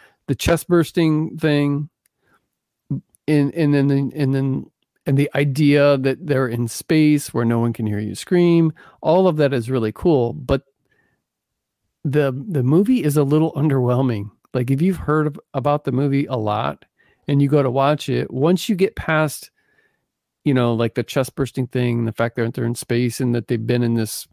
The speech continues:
what, what do they call the, um, where the, the tubes that, you know, what, there's a term for that, not cryogenics, but, like, the,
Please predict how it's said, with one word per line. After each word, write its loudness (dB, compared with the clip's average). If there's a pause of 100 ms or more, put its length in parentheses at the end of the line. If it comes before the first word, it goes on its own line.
(440)
what, -4
what -4
do -4
they -6
call -6
the, -4
um, -6 (1120)
where -4
the, -2 (320)
the -6
tubes 0
that, -2
you 0
know, 0
what, -4 (160)
there's 0
a 0
term 2
for -4
that, -4 (100)
not -4
cryogenics, -2
but, -8
like, -6 (160)
the, -4